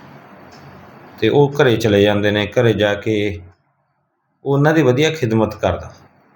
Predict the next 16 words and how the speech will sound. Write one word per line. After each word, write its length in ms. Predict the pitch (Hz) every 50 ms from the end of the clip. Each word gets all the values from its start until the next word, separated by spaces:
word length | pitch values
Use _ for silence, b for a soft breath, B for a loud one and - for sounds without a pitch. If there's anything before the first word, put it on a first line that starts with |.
| _ -
ਉਹਨਾਂ 120 | 104 107
ਨੂੰ 120 | 110 113 113
ਭੁੱਖ 220 | - 113 113 -
ਲੱਗੀ 340 | 101 98 95 90 90 90 92
ਹੁੰਦੀ 240 | 90 92 90 92 95
ਆ, 120 | 92 92
ਰੋਟੀ 320 | 90 90 90 87 90 95 92
ਪਾਣੀ 260 | 87 92 90 90 90
ਦਾ 100 | 87 90
ਇੰਤਜ਼ਾਮ 520 | 90 87 90 90 87 90 87 87 85 85
ਕਰਦਾ, 520 | 85 87 90 87 85 87 87 85 85 - - - - b b b b b b b b b b b _ _ _ _ _ _ _ _ _ _ - _
ਦੁੱਧ 300 | 104 92 101 98 98 110
ਪਿਆਉਂਦਾ, 420 | 110 113 104 98 95 90 90 92 90
ਸਾਰਾ 260 | 90 110 113 110 110
ਕੁਛ 220 | 104 104 101 98 -
ਕਰਦਾ। 400 | - 92 85 78 71 73 80